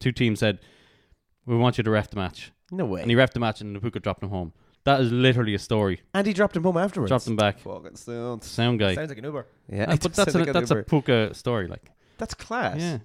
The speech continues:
Speaker 2: So when was this? Like, a few weeks ago?
Speaker 1: Uh, no, I'd say this is at least a couple of, uh, uh, like, a hundred years ago. When did, when did, when did hurling start?
Speaker 2: <laughs>
Speaker 1: I'd imagine before that.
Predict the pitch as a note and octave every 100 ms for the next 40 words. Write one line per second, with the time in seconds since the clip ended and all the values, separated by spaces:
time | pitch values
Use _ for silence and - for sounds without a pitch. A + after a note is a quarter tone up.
0 | _ - E3 F3+ D#3+ C3+ - G2+ - A2+
1 | B2 A#2+ - - _ _ _ _ - D#3+
2 | F3 E3+ F3 D#3 - F3+ E3+ D3+ C#3 B2+
3 | C3+ - - A2 G2 F2+ - - - F#2
4 | F#2+ F#2+ G#2+ F#2+ F#2 A2 C3 D3+ D3+ D#3+
5 | F#3+ F3 D3+ E3+ F3+ D3+ - - D#3+ D3
6 | D#3+ D3 A2 - D#2+ - - A2+ - B2
7 | - - C#3 - - D#3 C#3+ C#3 D3 C3
8 | G#2+ - B2 A#2 -